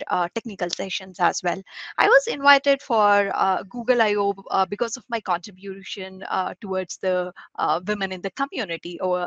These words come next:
here in India. Uh, beyond this, there were, uh, lots of opportunities where people from different organizations started reaching out to me to go and present about, um, my passion towards innovation, the career growth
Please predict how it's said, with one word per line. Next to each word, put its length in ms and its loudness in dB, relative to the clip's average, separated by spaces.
here 240 -2
in 200 -4
India. 360 -4
Uh, 160 8
beyond 420 0
this, 240 -2
there 200 2
were, 260 4
uh, 180 2
lots 300 2
of 60 -4
opportunities 840 -2
where 280 2
people 260 -4
from 200 -8
different 340 -6
organizations 920 -2
started 400 -4
reaching 300 -10
out 200 -2
to 80 -12
me 320 -14
to 60 -8
go 180 0
and 160 -6
present 400 -6
about, 420 2
um, 340 6
my 240 6
passion 340 4
towards 300 -2
innovation, 760 -2
the 100 -2
career 380 -2
growth 280 -4